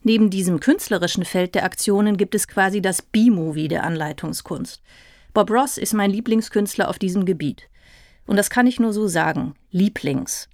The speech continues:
Denn die Verbindungen mit dem Genre können von der Sache wegen weniger sachlich als emotional sein.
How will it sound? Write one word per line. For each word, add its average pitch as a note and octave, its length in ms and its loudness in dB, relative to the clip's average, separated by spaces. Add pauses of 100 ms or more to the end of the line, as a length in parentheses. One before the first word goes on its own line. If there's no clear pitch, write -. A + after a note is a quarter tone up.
(140)
Denn G3+ 200 2
die G3+ 120 -2
Verbindungen C4 540 4
mit A3 120 2
dem F#3+ 120 2
Genre A3+ 500 2 (180)
können A#3 240 4
von G3+ 160 -2
der F3+ 100 2
Sache F#3+ 320 0
wegen G#3 260 0
weniger G#3 360 2
sachlich E3+ 500 -2
als F3+ 160 -4
emotional E3+ 680 -2
sein. B2+ 280 -8